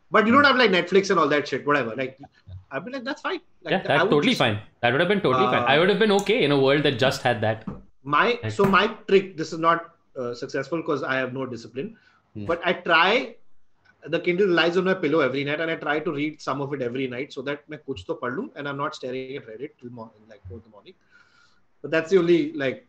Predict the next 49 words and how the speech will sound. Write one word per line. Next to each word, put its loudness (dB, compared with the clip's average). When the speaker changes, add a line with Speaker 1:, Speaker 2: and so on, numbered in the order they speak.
Speaker 1:
closest -2
I've -2
gotten -4
into -4
Speaker 2:
Yeah, 4
but 4
Speaker 1:
that. 6
Speaker 2:
that 4
actually 2
makes 2
it 2
worse 2
because 0
now 4
I 4
associate 2
reading 2
with 2
just 0
falling 4
asleep. 0
So 0
it's -2
usually 2
five, 2
six -4
pages 2
and 2
then 2
I'm 0
out 2
and 2
that's 0
horrible. 2
Like, 4
Speaker 3:
Yeah. -4
Speaker 2:
so 6
I 6
try 6
to 2
now 4
get 4
into 2
bed 4
early 2
before 4
I'm 4
a 4
little 2